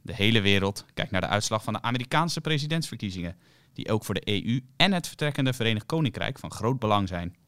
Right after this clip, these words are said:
Wat betekent de uitslag bijvoorbeeld voor Brexit? Tot slot hebben we aandacht voor defensie.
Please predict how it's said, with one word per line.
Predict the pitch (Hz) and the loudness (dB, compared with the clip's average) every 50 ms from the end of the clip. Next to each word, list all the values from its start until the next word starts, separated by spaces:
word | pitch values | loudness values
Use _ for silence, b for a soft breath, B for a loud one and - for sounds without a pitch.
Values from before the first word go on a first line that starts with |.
| B B B B B B B B B B B B B B _ | B B B B B B B B B B B B B B _
Wat | - 143 151 | -2 0 0
betekent | 170 156 175 165 175 156 | 2 2 2 2 2 4
de | 117 | 2
uitslag | 151 160 - 170 147 | 2 2 2 0 -2
bijvoorbeeld | 151 143 160 156 156 - | 0 -2 -2 -2 -2 -2
voor | - 156 | -2 0
Brexit? | 151 165 185 170 - - 127 - - - - _ _ _ _ _ _ _ _ _ _ _ _ _ _ - - - | 2 4 4 4 4 2 0 0 -2 -6 -18 _ _ _ _ _ _ _ _ _ _ _ _ _ _ -20 -6 0
Tot | - 165 160 | 2 4 4
slot | - - 139 131 - | 4 4 2 2 2
hebben | 110 98 98 101 | 0 0 2 2
we | 92 | 2
aandacht | 95 98 95 92 - | 2 2 0 -2 -4
voor | - 107 98 | -4 -4 -2
defensie. | 95 101 - 120 113 110 - - 95 90 - | -2 -2 0 0 2 2 2 0 -2 -4 -6